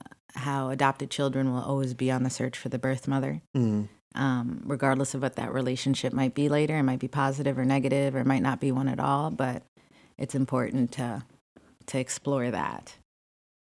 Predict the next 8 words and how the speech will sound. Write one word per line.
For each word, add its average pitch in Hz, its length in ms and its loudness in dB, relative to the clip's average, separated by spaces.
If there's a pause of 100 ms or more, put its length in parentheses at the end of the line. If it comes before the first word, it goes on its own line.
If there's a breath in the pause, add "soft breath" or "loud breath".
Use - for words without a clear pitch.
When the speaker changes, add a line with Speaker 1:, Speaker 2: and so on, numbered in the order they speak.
(100)
Speaker 1:
Um, 180 480 0
episode 208 520 10
two, 220 480 8 (460 soft breath)
Sudan 214 640 6
Uprising 160 640 8
with 139 120 0
Sarah 165 360 6
Hassan. 160 500 0